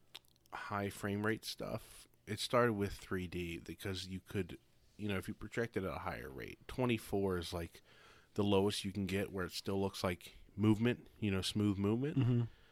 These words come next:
Speaker 1: And that's just
Speaker 2: Right.
Speaker 1: what they, they chose to use back in the day. And we've all gotten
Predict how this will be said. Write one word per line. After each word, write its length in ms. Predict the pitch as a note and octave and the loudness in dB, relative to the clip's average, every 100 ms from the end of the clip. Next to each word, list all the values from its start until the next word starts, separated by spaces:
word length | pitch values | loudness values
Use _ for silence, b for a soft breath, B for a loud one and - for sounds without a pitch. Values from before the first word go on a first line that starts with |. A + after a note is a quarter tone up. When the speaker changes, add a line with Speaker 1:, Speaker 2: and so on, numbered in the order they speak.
| b b - | b b 0
Speaker 1:
And 200 | A2+ A2 | 2 4
that's 160 | G#2+ - | 2 0
just 180 | A2+ | 0
Speaker 2:
Right. 80 | G#2 | 0
Speaker 1:
what 160 | G2 - | -2 -2
they, 220 | F#2+ F2+ | -2 -2
they 220 | - G#2 | -2 -2
chose 400 | G2 - G2+ G#2 - | 0 2 2 2 -2
to 120 | G2+ | -4
use 560 | F2+ G#2 G#2+ F#2 - - | 0 2 2 0 -4 -8
back 280 | - E2+ - | -6 -4 -4
in 60 | F2 | -6
the 80 | D#2+ | -4
day. 220 | G2 F#2 | -2 -2
And 200 | E2+ F#2 | -4 -6
we've 280 | F#2 G2+ G2 | -4 -4 -4
all 220 | - G2 G2+ | -2 -2 -2
gotten 600 | F#2+ F#2 - F2 F2+ | 0 0 -2 -4 -8